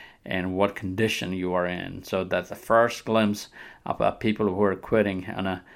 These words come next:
and at Pinhoti. Lake Martin is a mile fifty. At Pinhoti, it's either mile forty where, when you're in Chiha, or, or I have seen a lot of people quitting at, uh, mile fifty-five because you just didn't take care of yourself early.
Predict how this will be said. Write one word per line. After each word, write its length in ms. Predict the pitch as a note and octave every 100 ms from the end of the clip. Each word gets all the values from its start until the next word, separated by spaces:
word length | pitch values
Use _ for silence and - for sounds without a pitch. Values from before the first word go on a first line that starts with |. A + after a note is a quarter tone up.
| - - _
and 160 | - F2+
at 160 | F#2+
Pinhoti. 680 | - F#2 A2+ A2+ G#2+ G#2 F#2+ - -
Lake 240 | G2 G#2+
Martin 340 | G#2 G2 F#2+ F2+
is 140 | F2+
a 80 | F#2 -
mile 300 | G2+ E2 E2
fifty. 640 | - G2+ - G2+ F#2 F#2 - - - _ -
At 200 | F#2+ -
Pinhoti, 580 | F#2+ A2 G#2+ G#2 G2
it's 240 | G2 F#2 -
either 260 | G#2 G2 F#2+
mile 280 | F#2 F2+ F2+
forty 300 | - G#2 G2
where, 220 | F#2+ F#2+
when 220 | F2+ F#2+
you're 120 | F#2
in 80 | F2+
Chiha, 420 | - A#2+ A2 G#2+
or, 360 | G#2 G2 G2 F#2+ - - -
or 220 | - F#2+ A2
I 60 |
have 120 | G2
seen 200 | - G2
a 20 | F#2
lot 160 | F#2+
of 60 | F#2
people 240 | - G2
quitting 340 | F2 G2 F2+ F2
at, 180 | F2 - - - - _
uh, 180 | - F2+
mile 280 | F2+ F2 F2
fifty-five 640 | - - F#2+ - F#2+ E2+
because 540 | F2 - G2+ F#2+ F2+ -
you 180 | - G2
just 220 | G#2 G#2+
didn't 220 | A2 G#2
take 180 | - F#2
care 160 | - G2
of 40 |
yourself 340 | F2+ - F#2 -
early. 440 | A#2+ A#2 F#2+ -